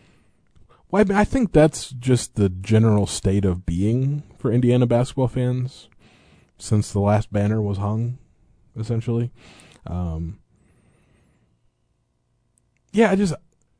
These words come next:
the, they haven't really challenged themselves all that much in the first month and a half of the season. Um, I like the pieces they have. Uh, I'm just curious to see how it all works, uh,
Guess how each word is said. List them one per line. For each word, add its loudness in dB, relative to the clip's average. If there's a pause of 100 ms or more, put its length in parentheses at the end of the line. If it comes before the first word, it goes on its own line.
(400)
the, -2 (140)
they -6
haven't 0
really 4
challenged 2
themselves 0
all 2
that 0
much -4 (420)
in 0
the 2
first -4
month 0
and 0
a 0
half 0
of -10
the -6
season. -2 (600)
Um, -10 (680)
I -8
like -10 (1400)
the -12
pieces -4
they -4
have. -4 (720)
Uh, -8
I'm -2
just -8
curious -2
to -6
see 0
how 0
it 0
all -2
works, -8
uh, -8